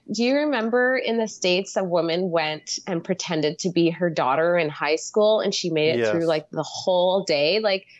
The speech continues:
Speaker 1: do p-, the students don't even know what their teachers look like, and the, and vice versa. And so for a kindergarten,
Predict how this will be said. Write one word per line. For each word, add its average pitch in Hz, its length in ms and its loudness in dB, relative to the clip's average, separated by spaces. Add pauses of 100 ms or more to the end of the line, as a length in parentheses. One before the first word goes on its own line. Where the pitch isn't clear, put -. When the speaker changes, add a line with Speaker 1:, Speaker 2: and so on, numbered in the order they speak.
(280)
Speaker 1:
do 233 160 0
p-, - 200 -6
the 240 200 2
students 277 640 0
don't 240 220 2
even 240 180 2
know 233 100 2
what 226 120 0
their 220 120 0
teachers 233 500 -2
look 220 220 -2
like, 208 260 0
and 196 120 -4
the, 185 180 -4
and 202 160 -2
vice 196 240 -2
versa. 185 640 -4
And 180 140 -6
so 190 160 -2
for 185 140 -2
a 180 100 -2
kindergarten, 160 760 -4